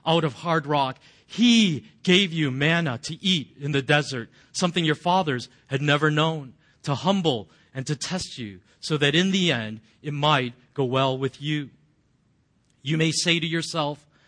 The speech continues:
"My power and the strength of my hands have produced this wealth for me." But remember the Lord your God, for it is He who gives you the ability to produce wealth,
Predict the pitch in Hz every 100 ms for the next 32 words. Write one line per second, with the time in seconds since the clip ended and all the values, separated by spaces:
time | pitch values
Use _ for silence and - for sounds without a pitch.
0 | _ - 127 143 190 190 - 131 120 101
1 | - _ _ - 147 156 202 170 180 143
2 | 147 190 208 175 214 190 127 - - -
3 | - 156 165 143 196 - 156 160 185 202
4 | - 156 127 101 92 _ _ _ _ _
5 | _ 156 147 151 156 196 180 156 156 160
6 | 160 147 127 131 127 120 123 _ _ _
7 | _ _ 175 170 165 156 - 214 214 160
8 | 117 - _ _ 151 117 202 180 147 101
9 | 123 127 120 143 139 113 95 _ _ -
10 | 117 135 135 165 - 123 104 101